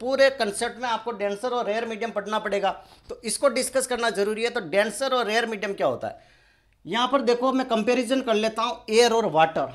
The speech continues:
हवा और पानी, एयर और वाटर,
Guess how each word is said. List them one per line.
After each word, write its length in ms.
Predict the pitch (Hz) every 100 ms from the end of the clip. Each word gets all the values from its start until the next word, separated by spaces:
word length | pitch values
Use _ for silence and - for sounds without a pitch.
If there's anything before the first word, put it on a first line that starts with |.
| -
हवा 240 | 214 262
और 340 | 247 - 165 175 -
पानी, 320 | 165 151 151 104 _ _ _ -
एयर 220 | 196 240 269
और 180 | 320 - - _ -
वाटर, 460 | 127 190 196 175